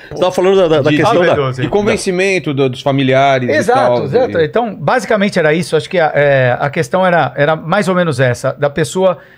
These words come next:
Speaker 2: realmente entender que o vegano que fica ansioso é por conta disso, e pro vegano que fica ansioso, que fica, tem essa,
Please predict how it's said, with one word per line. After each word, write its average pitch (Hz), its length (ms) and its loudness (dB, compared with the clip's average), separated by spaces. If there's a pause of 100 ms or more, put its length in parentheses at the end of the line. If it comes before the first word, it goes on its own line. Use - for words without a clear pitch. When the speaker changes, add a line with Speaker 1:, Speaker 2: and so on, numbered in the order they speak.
(300)
Speaker 2:
realmente 190 560 0
entender 147 680 -2
que 131 640 -6
o 160 100 -6
vegano 156 560 0
que 143 180 -12
fica 208 320 -8
ansioso 160 420 -4
é 151 40 2
por 135 160 -8
conta 143 320 -4
disso, 165 460 -6 (320)
e 180 100 -4
pro 226 160 0
vegano 180 420 0
que 160 120 -8
fica 175 260 -6
ansioso, 143 480 -4
que - 100 -12
fica, 170 240 -12
tem 214 220 -4
essa, 151 400 -2